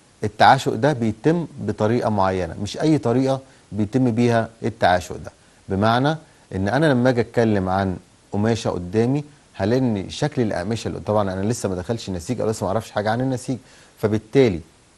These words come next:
القماش اللي أنت شايفه قماش بالنسبة لك عادي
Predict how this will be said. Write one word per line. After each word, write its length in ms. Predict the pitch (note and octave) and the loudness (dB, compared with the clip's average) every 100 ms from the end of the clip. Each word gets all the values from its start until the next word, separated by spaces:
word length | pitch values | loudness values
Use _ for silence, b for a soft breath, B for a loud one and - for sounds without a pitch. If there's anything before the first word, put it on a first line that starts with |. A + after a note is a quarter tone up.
| - | -6
القماش 520 | A2+ A2+ B2+ E3 C3 A#2+ | -4 0 2 2 0 -2
اللي 160 | A2+ | -2
أنت 160 | D3+ C#3 | 0 -2
شايفه 420 | C3 D#3+ D#3+ F#3 - _ _ _ _ _ _ - | -2 -2 -2 -6 -8 _ _ _ _ _ _ -4
قماش 320 | A#2 C#3+ A#2 | 0 0 0
بالنسبة 440 | A2+ A2 G2 A2+ | -2 -2 0 2
لك 180 | A#2+ - | 2 2
عادي 280 | F2 D#2+ | -2 -2